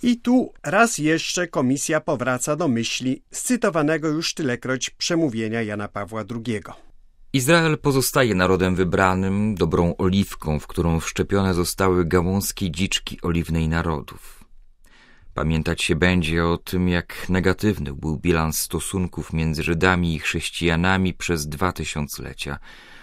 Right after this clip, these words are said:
Speaker 2: Uwypukli się fakt, że owo trwanie Izraela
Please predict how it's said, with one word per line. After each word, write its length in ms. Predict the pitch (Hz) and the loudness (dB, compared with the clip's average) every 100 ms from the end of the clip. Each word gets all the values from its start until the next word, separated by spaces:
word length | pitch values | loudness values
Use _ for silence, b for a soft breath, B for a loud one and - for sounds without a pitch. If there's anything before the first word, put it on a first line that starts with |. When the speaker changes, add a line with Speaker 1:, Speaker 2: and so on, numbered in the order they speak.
| B - | B 0
Speaker 2:
Uwypukli 580 | 120 131 156 - 143 | 4 4 2 -2 0
się 200 | 127 123 | 2 2
fakt, 640 | 101 131 135 - - - - | 2 -2 -2 -4 -12 -14 -10
że 260 | 82 85 - | -4 -4 -2
owo 220 | 82 87 | 0 0
trwanie 500 | - - 95 127 113 | -2 0 2 2 0
Izraela 760 | 87 78 80 82 110 104 82 | -4 -2 2 2 2 2 0